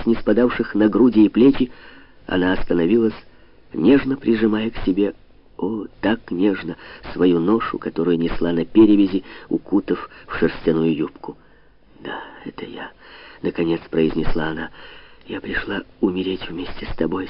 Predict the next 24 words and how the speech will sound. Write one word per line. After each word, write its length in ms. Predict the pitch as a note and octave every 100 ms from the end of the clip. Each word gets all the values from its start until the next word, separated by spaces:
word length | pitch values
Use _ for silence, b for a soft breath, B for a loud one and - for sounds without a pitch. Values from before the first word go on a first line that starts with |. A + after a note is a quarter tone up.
| -
Сардок". 720 | C#2 D2+ - - - - - - _ _ - _ _ _ _ _ _ - - G2
Сардок 400 | F#2 G#2+ A2+ G#2+
не 80 |
дрогнул, 500 | G#2 A2 G#2 E2 D#2+ - b b b b b b b
но 80 | C#2+
его 180 | F2+ A2
крепко 380 | A2 A2+ - A2+
сжатые 380 | G2+ A2+ A2+ G2
губы 340 | A2 A#2 A#2
говорили 500 | A2 G#2+ A2 B2 B2+
о 80 | - -
сильнейшем 600 | A2+ G#2+ A#2 B2+ - B2
волнении, 640 | A#2 A#2+ A#2 A#2+ C3 B2+ B2
которое 360 | A#2+ A#2 A#2+
он 120 | A#2+
с 80 | A#2
трудом 400 | - A2+ A#2+ A#2
сдерживал. 580 | G#2+ A2 - - F2 D#2 - b b b b b b b
Он 120 | F#2+
молча 380 | F#2 G2 F#2 G#2
раскрыл 380 | F#2+ - F#2 F2+
ей 180 | F2 F#2
свои 180 | - F2+
объятия, 540 | E2+ D#2+ E2 E2 F2+